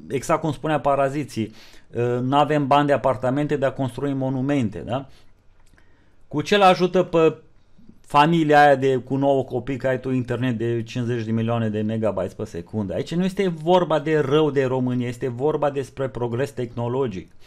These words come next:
Poza asta arată haos. Poz-,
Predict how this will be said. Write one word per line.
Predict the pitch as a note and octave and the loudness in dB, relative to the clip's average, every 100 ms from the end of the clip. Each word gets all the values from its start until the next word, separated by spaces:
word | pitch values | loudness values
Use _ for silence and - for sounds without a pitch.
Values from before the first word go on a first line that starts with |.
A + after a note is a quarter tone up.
| - - - - | -20 -20 -20 -14
Poza | - E3 F3 | 0 2 4
asta | F3 E3+ | 4 2
arată | D#3+ E3 E3 D#3+ C#3+ - D3 | 0 0 0 -2 -4 -6 2
haos. | E3 D#3+ F#2 - - - - - - - - - - - | 4 4 0 -6 -16 -20 -20 -20 -20 -20 -20 -20 -20 -2
Poz-, | D3+ F3 C#3+ | 0 0 -2